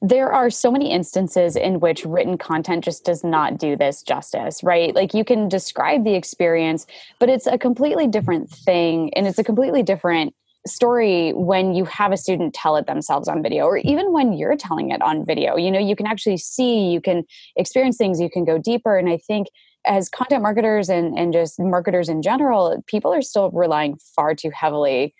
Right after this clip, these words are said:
to communicate these types of experiences via word when it just doesn't do the story justice. I mean, it's, it's, video is something that is absolutely essential to get this message through.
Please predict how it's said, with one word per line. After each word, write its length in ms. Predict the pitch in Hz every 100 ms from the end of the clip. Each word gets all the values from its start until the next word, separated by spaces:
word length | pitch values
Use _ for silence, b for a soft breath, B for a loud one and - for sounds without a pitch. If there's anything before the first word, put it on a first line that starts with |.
| _ _ _
to 140 | 226
communicate 540 | 214 208 190 208 190 165
these 120 | 170
types 240 | 175 151
of 60 | 165
experiences 640 | 165 - 143 147 151 160
via 260 | 151 151 147
word 580 | 147 190 330 277 220 180
when 180 | 196
it 100 | 196
just 240 | 170 220 -
doesn't 380 | 262 226 175 -
do 240 | 208 208
the 80 | 175
story 340 | - 175 156
justice. 960 | - 208 214 - - - - - - - _ -
I 60 | 226
mean, 180 | 226 202
it's, 240 | 226 - -
it's, 240 | 208 -
video 520 | 185 180 214 294 277 190
is 100 | 180
something 300 | 190 185 170
that 260 | 156 147 - _ _ -
is 120 | 190
absolutely 640 | - 175 190 202 170 156
essential 480 | 151 - 311 - -
to 100 | -
get 200 | 170 -
this 160 | 165 -
message 360 | - - -
through. 360 | - - - -